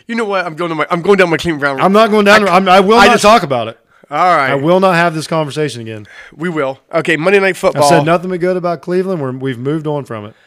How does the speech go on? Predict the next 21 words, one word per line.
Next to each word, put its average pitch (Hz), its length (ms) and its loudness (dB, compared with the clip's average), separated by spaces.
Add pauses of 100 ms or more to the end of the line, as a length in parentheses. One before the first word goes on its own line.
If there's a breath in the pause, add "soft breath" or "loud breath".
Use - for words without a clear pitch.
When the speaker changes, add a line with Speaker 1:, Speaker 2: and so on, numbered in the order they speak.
(460 soft breath)
Speaker 1:
Okay, 143 300 -2
we've 151 180 -6
talked 165 200 -6
about 156 160 -2
earlier. 160 320 -4
Monday 175 300 -2
Night 160 80 -8
Football 156 440 0
stole 160 420 -4
another 147 640 -2
one 170 300 -2
of 147 220 -4
our 147 120 -2
catchphrases. 127 800 -10 (600)
Speaker 2:
Action 127 200 -2
Speaker 1:
Calling 170 240 2
Speaker 2:
Jackson. 135 540 -8
Speaker 1:
Lamar 160 400 0
Jackson, 160 460 -4
Action 139 380 -6
Jackson. 123 520 -12